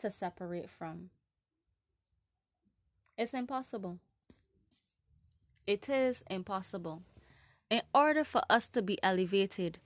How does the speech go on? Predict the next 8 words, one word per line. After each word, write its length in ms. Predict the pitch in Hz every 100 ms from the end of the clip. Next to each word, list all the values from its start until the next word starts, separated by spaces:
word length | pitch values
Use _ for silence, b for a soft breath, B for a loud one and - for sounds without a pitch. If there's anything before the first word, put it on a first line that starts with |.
| b b b
there 180 | 190 190
must 480 | 190 208 220 -
be 120 | 196 185
a 80 |
separation 840 | 180 190 - 175 180 180 - 160 165 B B B
from 240 | 214 190
the 80 | 180
things 420 | - 214 214 202